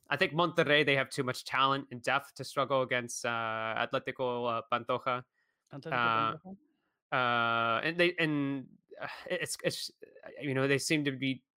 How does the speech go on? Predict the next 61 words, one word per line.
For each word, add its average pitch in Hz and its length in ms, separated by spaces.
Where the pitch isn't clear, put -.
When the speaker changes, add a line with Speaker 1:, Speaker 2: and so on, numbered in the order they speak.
Speaker 1:
decent 143 320
in - 20
the 131 60
Caribbean 123 400
Cup, 131 260
but 117 140
I 127 60
don't 117 100
know. 110 60
I, 117 120
I 123 80
think 120 220
that 131 100
Real 127 280
is 123 100
gonna 123 80
be 110 40
too 120 180
tough. 127 260
But 120 140
I 131 80
think 175 180
the 175 140
interesting 175 300
ones 123 160
are, 127 60
yeah, 135 200
obviously 147 300
Leon 139 300
and 131 100
Toronto, 135 320
and 127 100
also 208 220
America 226 480
Olympia. 180 400
I 113 60
mean, 143 100
Olympia, 190 260
they're 202 120
no, 294 260
they're 175 100
no 202 120
strangers 220 520
to 156 80
the 139 160
Speaker 2:
Yeah, 320 80
yeah, 339 140
no, 311 100
Speaker 1:
C 277 60
C - 0
L. 190 140
Speaker 2:
Olympia's 170 220
there. 262 160
The 208 60
Olympia's 226 540
a 175 40
surprise, 214 580
so 190 300
I, 170 360
you 185 140
know, 156 140